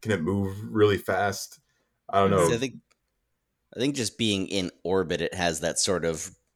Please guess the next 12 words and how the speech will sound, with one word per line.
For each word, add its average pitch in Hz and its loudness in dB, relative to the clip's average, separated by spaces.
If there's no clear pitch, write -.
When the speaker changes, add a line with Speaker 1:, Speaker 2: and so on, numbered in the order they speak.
Speaker 3:
range 82 -2
to 87 -8
be 85 -6
able 80 -4
to 82 -8
kinda 80 -4
do 87 -4
a - 0
lot. 82 -2
And 98 -2
I 107 2
think 131 -2